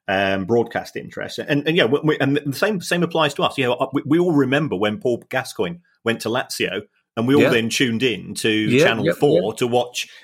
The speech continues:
Speaker 1: uh,
Speaker 2: Yeah.
Speaker 1: Italian football on a Sunday afternoon.
Speaker 2: Hmm.
Speaker 1: Um, so, you know, th-, there can be certainly benefits for the broadcasters, and given that Rangers do have the broadcast rights, uh, as far as India are concerned, um,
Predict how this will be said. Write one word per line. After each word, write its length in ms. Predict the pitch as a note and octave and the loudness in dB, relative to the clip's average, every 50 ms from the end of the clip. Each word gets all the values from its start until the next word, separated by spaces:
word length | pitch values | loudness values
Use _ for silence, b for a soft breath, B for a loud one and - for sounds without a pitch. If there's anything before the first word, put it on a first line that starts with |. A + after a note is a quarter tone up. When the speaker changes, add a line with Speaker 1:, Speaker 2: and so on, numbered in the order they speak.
| B | B
Speaker 1:
uh, 80 | A#2 A#2+ | 2 2
Speaker 2:
Yeah. 80 | - | 2
Speaker 1:
Italian 420 | A2+ - D3+ C3+ C3 B2+ B2 B2+ A#2+ | 2 2 0 0 0 0 -2 -4 0
football 360 | - C#3+ C#3 - C3 B2 B2 | 0 -2 0 0 -2 -2 -2
on 80 | B2 B2 | -2 -4
a 60 | A#2 | -2
Sunday 320 | - C3+ B2+ B2+ C3 B2+ | 0 0 0 2 2 2
afternoon. 500 | B2 A#2 - - B2+ F3 G#3+ C3 E2+ - _ B B B B | 2 0 0 0 -2 0 0 -2 -4 -10 _ B B B B
Speaker 2:
Hmm. 180 | D#3 F3 D#3 A#2+ | -4 -4 -2 0
Speaker 1:
Um, 460 | A2+ A2+ A#2 A#2+ A#2+ A#2+ A#2 A#2+ B2+ B2+ | 2 2 4 4 2 2 0 -4 -6 -6
so, 500 | - - C#3 C3 C3 B2+ C3 B2+ B2+ - | -2 0 2 4 4 2 2 0 -2 -2
you 120 | C#3+ C#3 | 0 0
know, 140 | G#2+ A2 A#2+ | 0 0 -2
th-, 200 | - A#2+ B2 B2 - | 0 0 0 0 2
there 140 | C3 A#2 | 0 0
can 420 | - - - - C#3+ E3 F3 E3 D3+ | 0 -2 -2 0 0 2 2 2 2
be 300 | C3+ B2+ G#2+ F#2+ G#2 - | 2 0 0 -2 -6 -6
certainly 560 | - - C3 B2+ C3+ - B2+ A2+ G#2 G2+ G2+ | -4 -2 0 -2 -2 -2 -6 -8 -6 -6 -6
benefits 760 | - B2 A#2 A2 A2 G#2 - G#2+ G2 - - - - - - b b b b b b b | -4 -4 -4 -4 -4 -6 -6 -8 -8 -8 -8 -12 -12 -12 -12 b b b b b b b
for 600 | - - - - D3 D#3 D#3 D#3 C#3 A#2 G#2 - - | -20 -14 -2 2 2 4 4 4 4 2 0 -2 -4
the 80 | A2+ | -6
broadcasters, 720 | F#2 G#2 A2+ G#2 F#2+ F2 - G2+ F#2 - - - G#2+ - - | -4 0 0 0 0 -2 -6 -8 -8 -8 -6 -8 -8 -6 -4
and 160 | C3+ A#2+ A#2+ | -4 -4 0
given 280 | - D#3 D3 F#3 F3+ D#3 | 0 2 2 2 0 2
that 120 | C3+ B2 - | 0 0 2
Rangers 520 | A2+ B2 A#2 A#2+ A#2 A2+ - A#2+ A2 - | 4 2 4 4 0 -2 -4 -4 -4 -4
do 260 | - - B2+ A#2+ A#2 | -2 -2 -2 0 0
have 320 | G#2+ - A2 G#2+ G#2+ G2+ - b b b b b | 0 0 2 2 2 0 -2 b b b b b
the 120 | A2 A2+ | -6 -2
broadcast 640 | F2+ A#2+ B2 A2+ G#2+ - - - G2 F2+ - - - | 0 2 4 4 4 2 0 -4 -4 -4 -4 -6 -2
rights, 560 | B2+ E3+ E3 - - _ - - - - - | 0 0 0 -2 -4 _ -6 -4 -4 -4 -4
uh, 240 | - - - - - - | -8 -8 -8 -8 -8 -8
as 140 | G2 - | -8 -8
far 240 | - - A2+ G#2+ G#2 | -2 0 0 2 2
as 80 | G2+ G2+ | 0 0
India 340 | A2+ G#2+ G#2 G2+ G2 G2 F2+ | -2 -4 -4 -6 -8 -8 -8
are 80 | F2 | -10
concerned, 600 | - - G2 F#2+ F#2 - - F#2+ - G#2 A#2 - B B B B B B B | -12 -12 -14 -12 -10 -8 -8 -6 -6 -8 -12 -14 B B B B B B B
um, 380 | - A#2+ B2+ B2+ B2+ B2+ B2+ B2+ | 0 2 4 4 2 2 0 -2